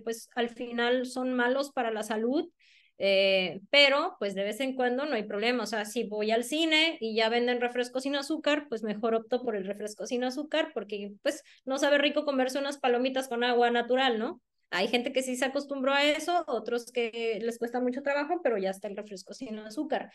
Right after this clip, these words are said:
Solo para esos casos, si pude-, pudiéramos, ¿no? O vamos a una fiesta, bueno, me llevo mi refresco light, nada más. Pero en general, pues, no, no,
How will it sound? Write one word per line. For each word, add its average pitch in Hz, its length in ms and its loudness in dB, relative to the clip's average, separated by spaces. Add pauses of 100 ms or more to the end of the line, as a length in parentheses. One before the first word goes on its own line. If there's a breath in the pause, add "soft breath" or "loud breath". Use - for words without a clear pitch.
(160 soft breath)
Solo 349 360 4
para 262 120 2
esos 285 200 -6
casos, 320 440 0 (100)
si - 380 -6 (200)
pude-, 214 340 0
pudiéramos, 208 800 -2
¿no? 247 220 0
O 226 40 4
vamos 226 220 0
a 262 40 -2
una 254 140 0
fiesta, 277 300 -4
bueno, 285 200 -8
me 233 120 0
llevo 240 160 4
mi 247 100 2
refresco 208 420 -6
light, 185 220 -4 (340 soft breath)
nada 214 280 0
más. - 300 -10 (280 soft breath)
Pero 226 180 4
en 220 80 -2
general, 240 560 4
pues, 190 300 0
no, 202 400 -10
no, 214 160 -6